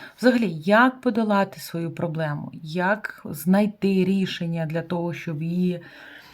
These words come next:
розібрати. І за допомогою карт Таро ми сьогодні з вами ро-, на двох варіантах розглянемо: жовтий коник, єдиноріжок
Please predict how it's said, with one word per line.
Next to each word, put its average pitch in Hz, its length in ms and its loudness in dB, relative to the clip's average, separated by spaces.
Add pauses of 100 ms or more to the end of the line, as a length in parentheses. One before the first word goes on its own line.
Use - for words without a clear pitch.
(160)
розібрати. 185 800 0
І 370 160 -4
за 226 120 0
допомогою 190 560 2
карт 226 280 0
Таро 349 260 0
ми 262 220 6
сьогодні 254 520 -2
з 156 80 -8
вами 180 340 -4
ро-, 165 200 -8 (600)
на 185 260 2
двох 160 380 -8
варіантах 220 580 -4
розглянемо: 160 680 0
жовтий 262 420 0
коник, 262 600 2
єдиноріжок 226 920 4